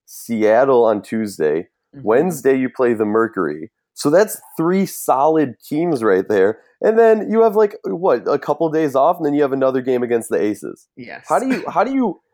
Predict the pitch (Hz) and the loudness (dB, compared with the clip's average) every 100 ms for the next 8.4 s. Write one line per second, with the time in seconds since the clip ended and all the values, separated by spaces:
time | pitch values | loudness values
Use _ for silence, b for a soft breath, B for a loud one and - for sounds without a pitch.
0 | b - 220 196 170 196 - _ - 185 | b -4 -4 -4 -8 -10 -16 _ -12 -4
1 | 226 277 185 165 185 165 127 123 123 165 | 0 0 2 2 2 0 -2 0 2 2
2 | 151 113 - 131 117 120 120 127 113 104 | 2 -2 0 2 2 2 0 -4 -2 -4
3 | - 101 - 185 220 - 95 - 101 - | -6 -16 -6 -2 -2 -2 -4 -4 -10 -2
4 | 120 - _ _ _ _ 147 156 127 - | -4 -4 _ _ _ _ -2 0 -2 -6
5 | 151 180 214 175 135 - - 147 190 220 | -4 -2 0 0 0 -6 -2 -2 0 -2
6 | 156 135 143 143 110 - 135 120 - 101 | 0 0 -2 -4 -6 -2 -2 -2 -4 -8
7 | - 110 113 107 101 95 92 107 107 95 | -6 -6 -4 -6 -4 -2 -2 -2 -4 -6
8 | 95 90 87 | -6 -4 -4